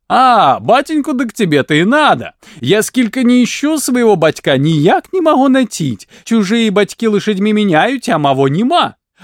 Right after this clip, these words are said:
А се ты, псяча козляча твоя борода, похорони в маво батьку".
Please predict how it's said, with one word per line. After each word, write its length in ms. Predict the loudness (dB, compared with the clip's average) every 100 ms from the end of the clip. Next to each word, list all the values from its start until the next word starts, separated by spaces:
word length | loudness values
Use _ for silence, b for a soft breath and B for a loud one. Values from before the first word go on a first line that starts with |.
| B
А 180 | -2 -2
се 280 | -2 -2 -2
ты, 460 | 0 2 4 2
псяча 680 | 0 -6 -2 0 0 -2 -4
козляча 600 | -2 -2 0 0 0 -4
твоя 320 | -2 0 2
борода, 500 | 0 0 0 2 2
похорони 840 | 2 0 0 0 2 2 2 0
в 80 | 0
маво 380 | 0 0 2 0
батьку". 800 | 2 2 2 0 -4 -4 -4